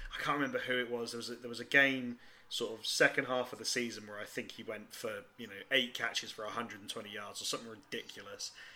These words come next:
And, um, you know, you were like, "Oh, shit, like, what, what did he take <laughs> prior to this game?" But the majority of the time, it was like, "Okay, cool.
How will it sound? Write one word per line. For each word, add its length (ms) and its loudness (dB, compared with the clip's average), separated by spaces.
And, 380 8
um, 400 8
you 120 6
know, 60 4
you 140 0
were 80 4
like, 180 0
"Oh, 220 4
shit, 380 6
like, 160 -4
what, 180 0
what 160 0
did 120 0
he 260 -6
take 340 2
<laughs> 0 -
prior 300 10
to 140 8
this 180 6
game?" 340 8
But 260 8
the 80 6
majority 640 8
of 60 0
the 80 -6
time, 300 2
it 80 -2
was 120 -6
like, 140 -2
"Okay, 260 0
cool. 200 -6